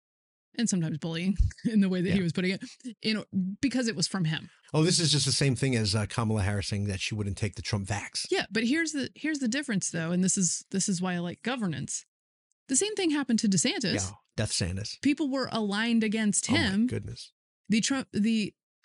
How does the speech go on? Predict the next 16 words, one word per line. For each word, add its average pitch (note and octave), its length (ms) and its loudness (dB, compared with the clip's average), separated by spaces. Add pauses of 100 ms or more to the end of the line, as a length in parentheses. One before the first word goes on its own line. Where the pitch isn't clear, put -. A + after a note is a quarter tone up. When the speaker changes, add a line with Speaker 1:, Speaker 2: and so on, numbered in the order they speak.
(100)
Speaker 1:
uh, G3+ 160 0
Florida B3 540 -2 (180)
teachers C#4 260 2
unions F3+ 420 0 (200)
sued D#4 360 2
him E3+ 380 -2 (100)
Speaker 2:
Yeah. - 80 -6
Speaker 1:
to G#3+ 100 2
stop E4+ 320 0
him G3 160 2
from F#3+ 180 -2
opening F3+ 340 0
schools, G3+ 280 0
and G3+ 100 6
he G3 60 6
Speaker 2:
Schools, G#3 40 6